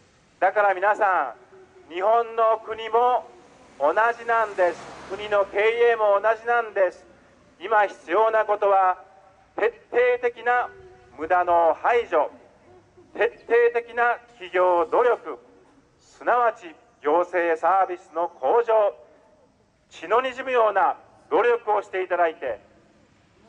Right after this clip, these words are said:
そして初めて国民の皆様の前にものを言えると思うんです。そしてもう一つ付け加えて言うなら、血の滲むような努力、そしてなおかつディスカウントなんです。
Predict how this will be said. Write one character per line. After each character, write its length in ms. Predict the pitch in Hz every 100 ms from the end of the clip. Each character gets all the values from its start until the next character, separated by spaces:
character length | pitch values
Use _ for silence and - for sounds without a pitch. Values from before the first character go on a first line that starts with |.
| - -
そ 180 | 175 262
し 80 | -
て 160 | 254
初 220 | 214 220
め 140 | 226 208
て 280 | 185 131 95 - - _ _ _ _ _ -
国 240 | 143 165
民 100 | 165
の 100 | 165
皆 160 | 156 165
様 200 | 165 151
の 100 | 151
前 240 | 147 185 180
に 80 |
も 140 | 160 160
の 140 | 180
を 20 |
言 120 | 175 180
え 40 |
る 120 | 233
と 60 | 214
思 160 | 190 185
う 40 |
ん 80 | 180
で 140 | 156
す。 40 | - - - - - - - 185
そ 100 | 208
し 60 |
て 100 | 196
も 200 | 170 226
う 40 | 233
一 140 | 240
つ 80 | -
付 180 | - 202
け 60 |
加 140 | 190 185
え 60 |
て 120 | 185 170
言 120 | 196
う 60 |
な 100 | 220
ら、 220 | 190 147 - - - - _
血 180 | - 214
の 140 | 233
滲 300 | 233 233 233
む 60 | 233
よ 160 | 220 208
う 20 |
な 240 | 208 147 - - - - _ _ -
努 140 | 185
力、 340 | 240 - 185 - - - - - - - - - -
そ 160 | 208
し 60 | 233
て 100 | 220
な 240 | 202 233 240
お 60 |
か 180 | 233 240
つ 100 | - 214 156 - - - - - - - - -
デ 80 | 185
ィ 40 |
ス 80 | 180
カ 160 | 185 202
ウ 80 | 202
ン 40 |
ト 120 | 190
な 140 | 185 180
ん 80 |
で 160 | 175 170
す。 140 | -